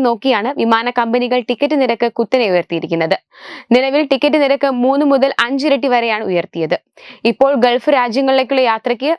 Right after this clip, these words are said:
മിനിമം മുപ്പതിനായിരം രൂപ കൊടുക്കണം. വിമാന കമ്പനികളെ നിയന്ത്രിക്കാൻ സർക്കാർ നടപടികൾ ഉണ്ടാക്കാത്തതാണ് തോന്നിയ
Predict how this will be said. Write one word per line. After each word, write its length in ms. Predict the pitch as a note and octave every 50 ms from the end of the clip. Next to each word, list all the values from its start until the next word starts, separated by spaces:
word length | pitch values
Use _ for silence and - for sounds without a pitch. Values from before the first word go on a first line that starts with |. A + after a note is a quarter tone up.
| - G#3+ A3
മിനിമം 300 | A3+ A#3 A#3 A#3+ A#3+ A#3+ - A#3+
മുപ്പതിനായിരം 580 | B3+ - - D#4 - D4 D4 C#4+ C#4+ C#4+ C#4+ A#3+ A#3
രൂപ 140 | A3+ G3+ G#3 E3
കൊടുക്കണം. 340 | D#3+ D#3+ D#3+ E3 E3+ - - - - C4
വിമാന 260 | C#4 C4+ D4+ D#4+ E4 F4 F4 -
കമ്പനികളെ 420 | D#4+ D4+ D4+ D4+ D#4+ D#4 D4+ D4+ C#4+
നിയന്ത്രിക്കാൻ 440 | C4+ B3+ A#3+ A#3+ B3 A3 - A#3 A#3+ C#4 C4 - -
സർക്കാർ 340 | C4+ B3 A#3 - B3+ B3+ B3 B3+ - C4
നടപടികൾ 400 | B3 B3 C4+ B3+ C#4+ C#4+ D#4 D4+ C#4
ഉണ്ടാക്കാത്തതാണ് 720 | B3+ A#3+ B3+ C4 C4+ - D4+ C4+ D4+ C4+ B3+ A3 G3 G#3 A#3+ B3 - B3+
തോന്നിയ 300 | A#3 A#3+ B3 C4 C4+